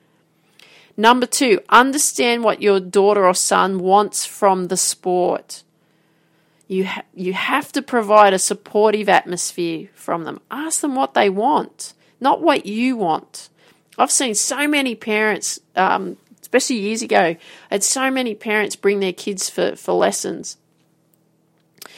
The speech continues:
And yeah, they wanted to, them to turn pro, but it was the parents that wanted the kids to turn pro. The kids weren't overly interested. They, they just felt like they were under so much pressure.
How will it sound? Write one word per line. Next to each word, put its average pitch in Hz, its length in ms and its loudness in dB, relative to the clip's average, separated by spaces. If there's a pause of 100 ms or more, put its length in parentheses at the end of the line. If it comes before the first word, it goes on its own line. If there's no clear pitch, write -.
(200)
And 262 140 -2
yeah, 415 200 6
they 208 120 6
wanted 175 300 0
to, 165 140 -10 (220)
them 175 220 -2
to 170 160 -8
turn 180 360 -2
pro, 254 400 4 (300)
but 254 100 4
it 247 140 4
was 226 280 2
the 208 140 2 (200)
parents 233 1120 0 (1120)
that 185 100 -2
wanted 180 380 4
the 175 80 -2
kids 175 320 -8
to - 120 -10
turn 165 340 -4
pro. 165 280 0
The 180 100 -10
kids 349 360 -2
weren't 180 220 2
overly 190 500 2
interested. 269 480 -4
They, 240 140 2 (200)
they 254 280 -2 (140)
just 214 200 -6
felt - 260 0
like 196 220 2
they 190 120 2
were 185 80 2
under 185 280 -2
so 190 280 -2
much 196 320 -6
pressure. - 540 -4